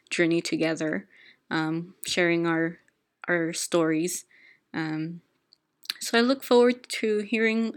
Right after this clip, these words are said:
um, about you guys in, once I have the email put together. Um, I look forward to communicate with you guys and sharing, uh, my life experiences.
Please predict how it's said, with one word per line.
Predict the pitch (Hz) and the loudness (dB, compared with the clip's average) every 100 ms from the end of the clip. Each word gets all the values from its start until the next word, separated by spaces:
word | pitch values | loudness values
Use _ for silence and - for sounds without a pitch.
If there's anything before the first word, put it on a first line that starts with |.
| 185 | -2
um, | 190 190 196 240 | -2 -2 -4 -6
about | 196 180 165 | -4 -2 -2
you | - 175 | -2 -2
guys | 160 160 - - | 0 0 -2 -4
in, | - 170 165 - 180 | -4 -4 -4 -8 -4
once | 175 180 | -2 -2
I | - 160 170 | -2 -4 -2
have | 175 175 | -6 -4
the | - 156 | -4 -2
email | 170 175 185 190 214 _ | 0 0 0 -4 -10 _
put | - 202 | -4 -2
together. | 190 190 180 190 196 202 - - - - _ _ | 0 0 0 -2 -4 -8 -20 -20 -20 -20 _ _
Um, | 170 165 160 165 170 | -4 -2 -2 -2 -2
I | |
look | 175 175 | -4 -4
forward | - 180 175 170 | -2 2 2 0
to | - 170 165 160 - _ | -2 0 0 -2 -8 _
communicate | - 180 175 175 - - | -2 0 0 0 -2 -2
with | 175 - | -4 -4
you | |
guys | 175 165 165 165 180 180 - | -4 -2 0 0 0 0 -2
and | 160 165 - - - | -2 -4 -8 -20 -14
sharing, | - - 175 175 170 170 - | -8 -4 0 0 2 0 -2
uh, | 170 160 | -4 -2
my | 165 165 | -2 -2
life | 165 170 - | -2 -4 -4
experiences. | 180 - 233 254 254 - - - - | -6 -4 -2 -2 -2 -6 -10 -8 -8